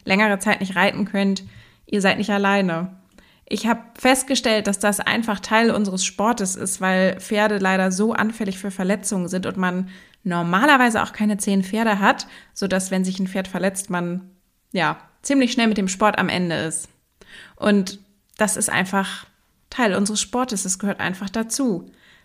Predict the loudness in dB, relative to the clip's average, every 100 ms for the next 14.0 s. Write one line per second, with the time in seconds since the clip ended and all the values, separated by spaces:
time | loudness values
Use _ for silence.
0 | _ 2 4 4 2 0 -4 0 0 2
1 | -2 -2 2 2 2 0 -2 -2 -2 -6
2 | -4 -6 -4 -4 -2 -2 -2 -2 -2 0
3 | 2 2 2 2 2 -2 -18 -20 _ 0
4 | 2 2 -2 -14 _ -10 0 2 2 0
5 | 2 2 2 0 2 0 2 0 2 0
6 | 0 -2 -2 -6 -10 -2 2 4 4 2
7 | -2 -2 4 4 4 -2 -2 0 0 0
8 | 0 -2 2 4 4 2 -2 0 0 0
9 | -4 -6 -4 -6 -4 -6 -4 -6 -8 _
10 | _ _ -20 _ -20 _ _ _ -2 4
11 | 4 2 -2 0 2 2 0 0 0 0
12 | 0 2 2 2 0 -2 -2 -2 -2 -2
13 | -2 -4 -4 -4 0 -2 -4 -10 -8 -8